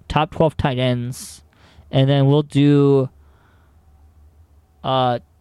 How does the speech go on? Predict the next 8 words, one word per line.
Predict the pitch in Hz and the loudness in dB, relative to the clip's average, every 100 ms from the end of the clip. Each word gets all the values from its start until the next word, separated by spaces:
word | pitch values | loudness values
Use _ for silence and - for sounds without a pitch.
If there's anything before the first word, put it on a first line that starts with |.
| _ _ _ _ | _ _ _ _
top | - - 139 143 151 - | -14 -4 0 0 -2 -6
twenty-four | - - 147 143 131 127 - - 139 143 165 190 220 220 214 _ 165 | -14 -10 -8 -8 -12 -20 -20 -14 -8 -4 -2 -2 -4 -6 -10 _ -16
draft, | 156 165 196 233 - - | -4 0 0 -2 -6 -2
where | 165 | 0
we'll | 160 151 151 | 2 2 0
redraft | 139 165 208 190 185 180 - | -2 -4 -2 0 0 0 -2
twenty-four, | - - 156 170 - 165 156 147 139 - | -8 -4 -2 -2 -2 0 2 0 -2 -6
uh, | 131 123 | -6 -6